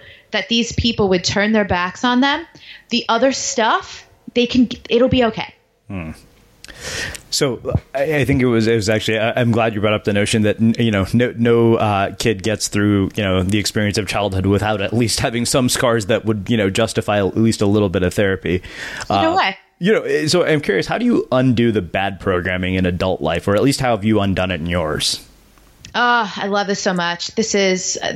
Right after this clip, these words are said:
Speaker 1: this is my insatiable curiosity of life. How do we retrain ourselves and deprogram and decondition ourselves? 'Cause the thing is this, if you're a parent,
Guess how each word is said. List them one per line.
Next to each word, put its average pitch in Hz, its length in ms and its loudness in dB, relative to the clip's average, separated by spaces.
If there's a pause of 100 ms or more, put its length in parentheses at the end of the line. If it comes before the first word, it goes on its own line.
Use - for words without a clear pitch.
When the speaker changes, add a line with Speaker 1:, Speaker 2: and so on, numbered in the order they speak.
Speaker 1:
this 277 160 0
is 277 160 0
my 208 640 2
insatiable 196 880 2
curiosity 147 840 -2
of 139 140 -6
life. 139 480 -4 (460)
How 277 500 0
do 226 160 0
we 190 560 2 (180)
retrain 190 760 0
ourselves 147 640 -2
and 165 260 0
deprogram 165 760 0
and 147 100 0
decondition 175 560 0
ourselves? 156 440 -2
'Cause 247 100 0
the 254 80 0
thing 339 200 0
is 190 120 0
this, 180 240 -2
if - 100 -6
you're 311 140 2
a - 40 -2
parent, 233 420 0